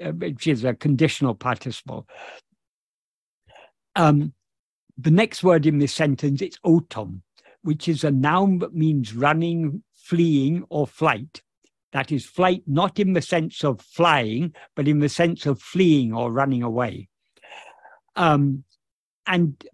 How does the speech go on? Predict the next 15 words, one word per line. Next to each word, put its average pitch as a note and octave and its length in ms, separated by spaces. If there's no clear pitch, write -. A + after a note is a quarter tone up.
pidicum G3 720
is D#3 160
the D#3 160
neuter, A3 800
third G3 320
person F#3+ 480
singular, F3 680
future G#3 460
or D3 160
predictive B2+ 720
form D#3+ 380
of C3+ 220
the D3 100
verb D3 400
pidi, E3 500